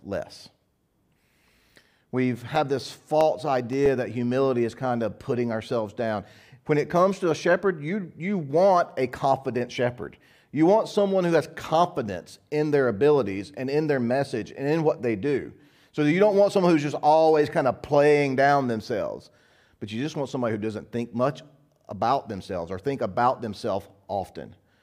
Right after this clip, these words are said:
So humility is not thinking less of yourself, but it's thinking of yourself less.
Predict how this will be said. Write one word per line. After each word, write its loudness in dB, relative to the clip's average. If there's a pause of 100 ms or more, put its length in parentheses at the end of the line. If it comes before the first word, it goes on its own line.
(280)
So -8
humility 2
is 2
not 2
thinking -4
less 0
of -4
yourself, -6
but -10
it's -12
thinking -8 (300)
of 4
yourself -6 (320)
less. -4